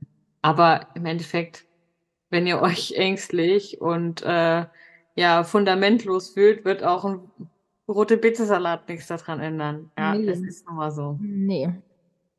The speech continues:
Speaker 1: Das ist das, das ist dieses Ding, was wir halt gerne machen. Wir denken: „Ah, komm, wir machen die Yoga-Pose, wir machen 'n bisschen Bachblüten, dies und das.“ Und das ist genau das, was wir Deutschen so gerne tun, aber auch alle anderen. Wir bekämpfen gerne die Symptome, aber nicht
Speaker 2: Mhm.
Speaker 1: die Ursache.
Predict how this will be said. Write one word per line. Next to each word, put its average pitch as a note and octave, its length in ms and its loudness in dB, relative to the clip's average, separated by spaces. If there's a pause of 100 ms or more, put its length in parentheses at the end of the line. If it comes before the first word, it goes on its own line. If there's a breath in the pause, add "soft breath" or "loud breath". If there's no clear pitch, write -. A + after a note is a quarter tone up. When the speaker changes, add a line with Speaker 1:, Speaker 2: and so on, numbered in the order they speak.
(140)
Speaker 1:
Das F#3+ 120 0
ist A#3+ 200 0
das, - 280 -8
das G#3 200 0
ist A#3 180 -6
dieses A3 300 0
Ding, C4 240 6
was A3+ 160 4
wir F#3 100 0
halt F3+ 220 2
gerne E3 240 2
machen. A#3 540 2
Wir F#3 80 -8
denken: F#3 340 -4
„Ah, G#3 340 6
komm, A3+ 220 6
wir F#3+ 80 4
machen F3+ 260 0
die E3 60 -2
Yoga-Pose, F3+ 1040 2 (560 loud breath)
wir F3 100 -6
machen E3 760 -2
'n E3 240 -2
bisschen F3 280 -2
Bachblüten, F3+ 580 2
dies G3 280 -4
und F3 100 -2
das.“ F#3 220 2
Und F#3+ 140 -6
das G3 160 -4
ist - 80 -18
genau G3+ 260 2
das, G3 220 -4
was F3+ 200 -4
wir E3 160 -2
Deutschen A3 800 2 (300 loud breath)
so F4+ 340 4
gerne A3+ 300 2
tun, G#3 160 0
aber G#3 100 2
auch A3 80 0
alle A#3+ 300 4
anderen. G#3+ 420 0 (120)
Wir D4 200 -2
bekämpfen B3 560 2
gerne F#3+ 280 0
die F3+ 120 -6
Symptome, F3+ 720 0
aber E3 180 -2
nicht G3+ 300 2
Speaker 2:
Mhm. - 20 -16
Speaker 1:
die - 120 -16
Ursache. E3 720 -4